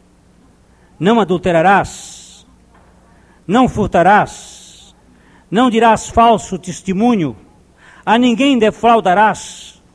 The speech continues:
honra teu pai e a tua mãe." Ele, porém, lhe respondeu:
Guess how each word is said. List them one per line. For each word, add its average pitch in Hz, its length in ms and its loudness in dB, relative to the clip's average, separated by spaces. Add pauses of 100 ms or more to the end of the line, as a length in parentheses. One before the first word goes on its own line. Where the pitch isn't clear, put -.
honra 196 300 -2
teu 196 180 -2
pai 208 300 0
e 170 80 -2
a 160 80 -2
tua 165 240 -2
mãe." 160 340 -2 (720)
Ele, 190 220 -4
porém, 190 580 -4
lhe 180 240 -6
respondeu: 160 720 -6